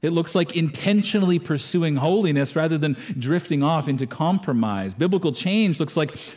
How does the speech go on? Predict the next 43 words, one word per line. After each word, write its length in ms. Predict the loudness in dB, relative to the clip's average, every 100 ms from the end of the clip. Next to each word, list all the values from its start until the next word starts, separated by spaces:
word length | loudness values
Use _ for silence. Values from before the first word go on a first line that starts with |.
| -2
pursuing 680 | -2 0 0 2 4 4
God's 460 | 2 2 2 2 0
plans 560 | -6 -2 0 2 2 0
and 140 | 0
purposes 500 | 0 0 -2 -4 -6
for 300 | -2 0 0
you 260 | 2 0 0 -4
in 180 | 0 2
your 160 | 4 4
life 260 | 2 0 0
rather 320 | 0 0 0
than, 220 | 0 -4 -4
rather 280 | -2 0 2
than 160 | 0 -4 -10
settling 720 | -10 -4 2 4 4 4 2
for 160 | 0 -2
some 200 | 0 -2
sort 200 | 0 0
of 80 | -2
spiritual 520 | -2 0 2 0 -2
mediocrity. 840 | 2 2 2 2 2 0 -6 -6 -14 _ _ _ _ _ _ _ _ _ _ _ _ _ _ -6
Okay, 120 | 0
over 240 | 0 2
this 180 | 2 0
cup 180 | -2 -2
of 80 | -2
coffee 340 | -2 -2 -2
that 140 | -4
we're 100 | 0
now 220 | 0 0 0
having, 720 | 0 0 -2 -4 -4 -6 -8 _ _ _ _ _ _ _ _
so 140 | -10 -4
that 60 |
we 80 | -2
can 100 | -2
talk 220 | 0 0
about 140 | 0 -2
the 40 |
changes 500 | -4 -2 0 2 0
that 80 | 0
you 200 | 0 0
long 440 | 2 2 2 2
for 500 | 0 0 2 2 2